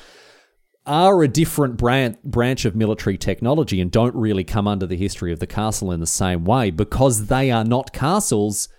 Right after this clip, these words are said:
because they were almost always a pure military building. We discussed before that a castle was usually home to a noble family. There, of course, were some castles that were home to military orders, particularly throughout the period, uh, you know, that, where we saw the Crusades and that sort of thing.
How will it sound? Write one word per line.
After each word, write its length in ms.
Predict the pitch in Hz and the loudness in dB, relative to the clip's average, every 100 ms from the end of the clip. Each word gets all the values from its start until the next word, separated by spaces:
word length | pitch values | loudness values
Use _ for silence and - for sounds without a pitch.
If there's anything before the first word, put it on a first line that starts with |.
| _ _ 104 | _ _ -2
because 760 | 123 - - 214 135 113 - - _ _ _ _ _ | -2 0 -2 0 0 0 -6 -8 _ _ _ _ _
they 160 | - 127 | -4 0
were 120 | 131 | 0
almost 560 | - 135 156 156 135 - | 0 0 0 0 -4 -4
always 640 | 131 170 110 85 85 - _ | 0 2 0 -2 -4 -8 _
a 80 | 113 | -8
pure 540 | - - 139 117 101 - - | -6 -4 -2 -2 -2 -6 -8
military 580 | 107 113 123 - 101 92 | -2 0 0 -2 -4 -4
building. 540 | 80 104 110 - - _ _ _ 113 | -2 -2 -2 -8 -16 _ _ _ 0
We 80 | |
discussed 440 | 127 - 165 175 - | 0 2 0 -2 -2
before 520 | 135 - 131 110 - - | -2 2 2 0 -4 0
that 120 | 123 | 0
a 60 | |
castle 800 | 127 - 160 208 233 120 85 - - _ _ _ - | 0 -4 0 0 2 0 0 -4 -14 _ _ _ -2
was 220 | 117 113 | 0 2
usually 340 | 165 156 131 | 0 0 -2
home 500 | 104 139 135 104 92 _ _ - | 0 0 2 0 -2 _ _ -8
to 180 | - 131 | 0 2
a 40 | |
noble 360 | 113 107 101 92 | 2 0 0 -4
family. 380 | - 127 92 - | 0 0 0 2
There, 140 | 277 | 2
of 80 | 277 | 4
course, 220 | 269 - | 0 2
were 80 | 220 | 0
some 280 | - 196 196 | 2 2 2
castles 420 | 160 156 160 160 | 0 0 0 -2
that 60 | |
were 140 | 143 113 | 0 2
home 180 | 139 123 | 0 0
to 100 | 120 | 0
military 480 | 113 127 - 147 139 | 2 2 2 0 4
orders, 360 | 104 107 156 | 4 4 2
particularly 480 | - - 120 127 113 | -2 -4 -4 -2 -2
throughout 300 | - 98 90 | 0 -2 -2
the 60 | - | -6
period, 380 | 104 92 87 | -4 -2 -2
uh, 220 | 90 85 85 | -2 -2 -2
you 100 | 95 | -4
know, 120 | 85 | -4
that, 100 | 85 | -4
where 160 | 95 87 | -4 -4
we 80 | |
saw 200 | 87 95 | -4 -4
the 80 | 90 | -6
Crusades 520 | - 101 - 87 85 | -4 -4 -2 -4 -4
and 100 | 92 | -4
that 140 | 92 - | -6 -6
sort 160 | 110 | -6
of 80 | 101 | -6
thing. 240 | - - | -8 -12